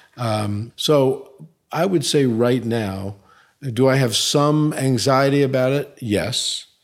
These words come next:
But am I anxious about it? Am I, I mean, deeply anxious or losing sleep? No.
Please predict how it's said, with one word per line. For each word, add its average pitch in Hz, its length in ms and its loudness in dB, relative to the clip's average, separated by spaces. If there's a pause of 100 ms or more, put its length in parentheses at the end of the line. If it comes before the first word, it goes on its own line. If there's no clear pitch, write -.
(580)
But 120 200 2
am 113 180 0
I 113 200 -4 (120)
anxious 147 500 0
about 147 360 2
it? 135 100 0
Am 113 100 0
I, 110 100 0
I 120 160 -4
mean, 107 340 0
deeply 147 360 0
anxious 135 380 0
or 107 60 -2
losing 110 420 0
sleep? 120 380 -2
No. 80 180 -8